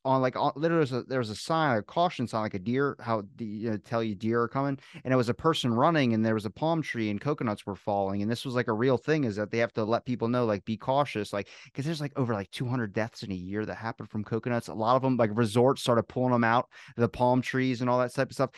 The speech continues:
'cause these co-, these trees were be above, like, a baby stroller. I swear this is an actual instance, and a coconut had fallen off the tree into the baby stroller, and it's, like, five pounds going at you, like,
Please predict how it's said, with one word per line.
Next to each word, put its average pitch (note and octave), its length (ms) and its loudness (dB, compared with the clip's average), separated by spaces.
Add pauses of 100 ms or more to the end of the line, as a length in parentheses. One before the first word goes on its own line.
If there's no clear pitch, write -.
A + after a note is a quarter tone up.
(240)
'cause G3 260 2
these G3+ 240 2
co-, B3+ 280 4
these G3+ 220 2
trees C4 640 -2
were F3+ 280 2
be E3+ 220 0
above, F#3 360 4
like, F3+ 140 4
a C#3 80 4
baby F3+ 340 2
stroller. E3+ 480 2
I A#2 40 4
swear E3+ 340 2
this C#3+ 180 -4
is C3 140 -4
an C3+ 100 4
actual C#3+ 400 2
instance, A#2 460 -2
and C3+ 100 0
a B2 40 0
coconut F3+ 440 0
had B2+ 180 0
fallen E3+ 380 4
off D3 220 2
the B2+ 100 -2
tree D#3 300 0
into C3+ 200 0
the A#2 100 -4
baby B2+ 340 0
stroller, A2+ 320 0
and B2 80 2
it's, - 100 -4
like, C#3 160 -4
five D#3 380 4
pounds D3+ 380 0
going B2+ 200 2
at B2 240 0
you, C3 80 -2
like, G#2+ 220 -2